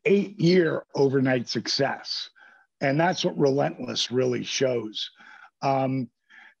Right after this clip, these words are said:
you know, as far as people, <clears throat> for me personally, injury, I've torn both rotator cuffs. I've torn my meniscus twice in my right knee. I tore my A C L, uh,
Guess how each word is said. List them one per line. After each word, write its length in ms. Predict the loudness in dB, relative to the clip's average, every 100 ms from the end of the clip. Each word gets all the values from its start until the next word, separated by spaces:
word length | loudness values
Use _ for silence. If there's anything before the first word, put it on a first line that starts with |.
| _
you 80 | 0
know, 160 | 2 2
as 160 | -2
far 360 | -2 0 2 4
as 240 | 2 0 -4 -4
people, 480 | 0 2 2 0 -4
<clears throat> 100 | -2 2 2 0 -6 _ _ _
for 160 | 0 2
me 320 | 4 4 4
personally, 520 | 2 2 2 0 -2 0
injury, 340 | 0 0 0 -4 -12 -16 -12 -2
I've 200 | -2 0
torn 360 | 0 2 2 2
both 320 | 2 2 0 -12 -2
rotator 580 | 2 2 2 2 2 0
cuffs. 520 | -2 -4 -4 -4 -4 -6 _ -20 -20 -20 _ _ _ 0
I've 280 | 0 0 -2
torn 480 | 0 4 4 2 -4 -14 -20 _
my 160 | 0 0
meniscus 720 | 0 2 2 0 -2 -2 -2 -6
twice 480 | -8 0 2 2 0
in 100 | -2
my 220 | 0 2
right 360 | 2 2 2 2 -2
knee. 360 | 0 0 0 -4 -20 -20 -6
I 60 | -4
tore 240 | 0 0
my 160 | 0 -2 0
A 180 | 2 0
C 320 | -2 2 4
L, 400 | 4 4 0 -4 _ -20 _ _ -6
uh, 220 | -2 -2